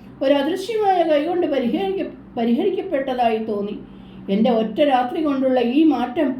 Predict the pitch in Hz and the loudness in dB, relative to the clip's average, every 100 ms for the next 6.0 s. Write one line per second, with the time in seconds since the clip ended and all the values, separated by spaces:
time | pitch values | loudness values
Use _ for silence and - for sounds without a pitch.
0 | - - - 220 220 466 415 349 277 269 | -10 -16 -6 -4 -4 -2 0 2 2 0
1 | 240 233 - - - 208 247 - 415 392 | -2 -4 -8 -14 -4 0 0 0 -4 0
2 | 339 269 247 226 220 220 220 - - - | 0 0 0 0 0 -4 -6 -14 -16 -6
3 | 202 247 254 254 226 233 311 320 233 277 | -2 0 2 2 0 0 0 2 2 2
4 | 302 277 262 226 226 233 233 247 226 220 | 2 0 0 -4 -4 -6 -4 -4 -4 -4
5 | 233 269 339 - 240 214 202 190 190 | -2 0 -2 -2 -2 -2 -2 0 -2